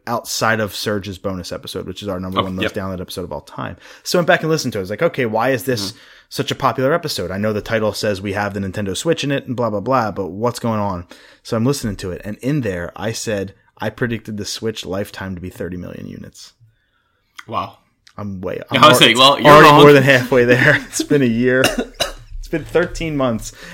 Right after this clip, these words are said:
Speaker 1: and, uh, ma-, fourteen now. And, and I am already way off on that
Speaker 2: Yeah.
Speaker 1: one. So
Speaker 2: Well, you
Speaker 1: I
Speaker 2: didn't
Speaker 1: to-
Speaker 2: expect the Switch to take off the
Speaker 1: I
Speaker 2: way it
Speaker 1: didn't,
Speaker 2: did.
Speaker 1: I did not.
Speaker 2: Yeah.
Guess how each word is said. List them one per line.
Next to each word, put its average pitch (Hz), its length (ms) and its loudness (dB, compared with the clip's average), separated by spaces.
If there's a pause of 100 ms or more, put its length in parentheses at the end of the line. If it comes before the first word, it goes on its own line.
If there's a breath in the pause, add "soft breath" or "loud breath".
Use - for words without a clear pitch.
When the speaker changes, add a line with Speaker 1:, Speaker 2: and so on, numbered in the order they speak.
(120)
Speaker 1:
and, 131 180 2
uh, 113 200 2
ma-, 127 220 -2
fourteen 139 480 0
now. 104 220 -2
And, 107 140 -4 (440 soft breath)
and 101 100 -4
I 107 140 2
am 107 280 0 (300)
already 113 320 0 (500)
way 131 280 6
off 82 260 -4
on 92 100 -8
that 85 180 -8
Speaker 2:
Yeah. 87 160 -4
Speaker 1:
one. - 80 -20
So 117 480 2 (360 loud breath)
Speaker 2:
Well, 185 120 2
you 190 120 2
Speaker 1:
I 151 140 8
Speaker 2:
didn't 147 120 4
Speaker 1:
to- 151 60 2
Speaker 2:
expect - 220 0
the 139 80 0
Switch - 280 -4
to 131 80 -6
take 139 240 -4
off 170 180 -4
the - 80 -4
Speaker 1:
I 120 60 0
Speaker 2:
way 120 60 -2
it - 40 -2
Speaker 1:
didn't, 110 160 0
Speaker 2:
did. - 100 -6
Speaker 1:
I 107 100 -2
did 107 160 -6
not. 104 280 -2
Speaker 2:
Yeah. 78 100 -4